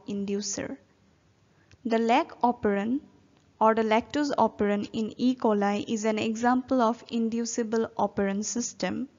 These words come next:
In lac operant, lactose and its analogues, that is allolactose and I P T Z, act as inducers, thereby leading to the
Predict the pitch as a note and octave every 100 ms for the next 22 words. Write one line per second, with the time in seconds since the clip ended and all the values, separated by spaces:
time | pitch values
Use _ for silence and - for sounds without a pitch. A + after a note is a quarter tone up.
0 | _ _ _ _ _ _ _ - C#4 C#4
1 | C#4+ F4 - - A#3 G#3+ G3+ A3 C#4+ -
2 | - _ - A3+ A#3+ C4 - E4 E4 -
3 | - A#3 A#3+ A#3+ - - - A#3 A#3+ A#3
4 | G#3+ A#3 C#4 - - - - A#3+ G#3+ G#3+
5 | A3 A3 - A3+ A#3 B3 C4 C4 - C4+
6 | C#4 - B3+ - - A3+ A3+ C4 - G#3+
7 | F#3+ G3+ B3+ - - - - - B3+ C#4
8 | - D4 C#4+ - C#4 C4+ D4+ D4+ - G#3
9 | - - - _ _ - - A#3+ C#4 D4+
10 | D#4+ D4 A#3 A#3 B3 B3 B3 A#3